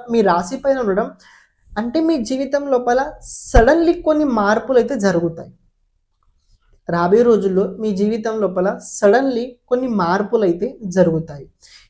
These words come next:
ఈ మార్పులు మీరు పాజిటివ్ అని అనుకోండి, నెగెటివ్ అని అనుకోండి, కానీ అష్టమాధిపతి లగ్నంలో ఉండడం వల్ల, రాశిలో ఉండడం వల్ల కొద్దిగా యాంగ్జైటీ, టెన్షన్, కొద్దిగా ఫియర్, లేకపోతే ఏదో ఒకటి విషయం పట్ల నెగెటివ్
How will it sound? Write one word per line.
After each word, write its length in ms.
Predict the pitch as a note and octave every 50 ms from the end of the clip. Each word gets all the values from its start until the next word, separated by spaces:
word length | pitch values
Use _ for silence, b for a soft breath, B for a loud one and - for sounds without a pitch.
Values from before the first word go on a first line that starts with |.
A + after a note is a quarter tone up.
| _ _
ఈ 100 | C#4 D4 E4
మార్పులు 580 | D#4+ D4+ C#4 A#3+ A#3 C#4 C#4 C#4 C#4 D4+ D4 D4+
మీరు 180 | D4 D4+ D4+ C#4+ D4 -
పాజిటివ్ 440 | G3+ G3 G3+ G3 G#3+ A3+ C4 C4 C4
అని 80 | C4+ C4
అనుకోండి, 500 | B3+ B3 B3 - C4 B3 B3 B3 B3 B3+ B3+ - - F#3
నెగెటివ్ 400 | F3+ F3 F3 F3+ F3+ F#3+ G3+ A3+
అని 80 | A#3
అనుకోండి, 420 | A3+ G3+ F3+ F#3 F3+ F3 E3+ F#3+ G3+ b b b b b _
కానీ 140 | B3 B3+ B3 - G#3
అష్టమాధిపతి 680 | G3 F#3+ - B3 C4+ C#4+ C#4+ C4+ D4 C4+ C#4 C#4 C#4+
లగ్నంలో 520 | C4+ C4 B3 A3+ A#3+ B3 B3+ B3+ B3+ C4 B3+
ఉండడం 340 | A#3+ A#3+ A3+ A#3 B3 B3 B3 A#3+
వల్ల, 260 | A#3 A#3 A#3 A#3+ A#3+
రాశిలో 400 | A#3+ G#3+ G3+ G3+ G3+ - A#3 A#3+
ఉండడం 280 | A3+ A3 G#3 A3+ A3+ A3
వల్ల 180 | G#3+ G#3 G#3+ A#3 A#3 - _
కొద్దిగా 240 | - G#3 G#3 A3 - - - - F3+
యాంగ్జైటీ, 580 | F3 F3 F3+ F3 F#3+ F#3+ F#3+ F#3+ F#3+ F#3 E3+ E3+ F3+ - _ _ _ _ _
టెన్షన్, 520 | F3+ E3+ F3 F3+ F3 - - F#3+ F3 F3 F3+ F3+ B B B B B _
కొద్దిగా 360 | G3 F#3 F3+ F3+ F3+ F3+ F3 E3+ E3 E3 - - _
ఫియర్, 360 | - G3+ F#3 F3+ F3+ F3 F3 F3+ - B B B B - -
లేకపోతే 720 | G3+ G3+ G3+ G3 G3+ G3+ G3 G3 G3 F#3+ F#3+ F#3+ G3+ G3+ G3 F#3+ - - - F#3+ G3 G#3
ఏదో 140 | G3+ G#3 B3
ఒకటి 300 | B3 B3 B3+ A#3+ B3 B3
విషయం 300 | G#3 G#3 - A#3 A3+ A3+ A3
పట్ల 220 | A3+ A3 A3+ - F#3 F3+ F#3
నెగెటివ్ 320 | F3+ G#3+ A3 A#3+ B3+